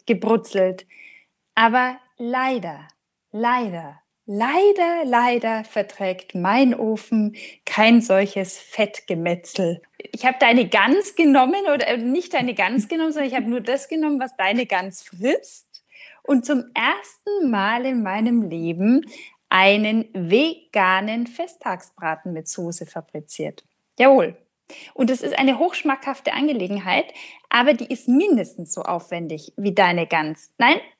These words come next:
nein, die ist eigentlich aufwendiger, finde ich. Weil du hast ja diese Gans als Umami-Geschmacksabgeber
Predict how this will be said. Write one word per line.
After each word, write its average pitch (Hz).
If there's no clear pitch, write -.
nein, 269
die 269
ist -
eigentlich 220
aufwendiger, 151
finde 185
ich. -
Weil 175
du 349
hast 302
ja 254
diese 180
Gans 208
als 175
Umami-Geschmacksabgeber 196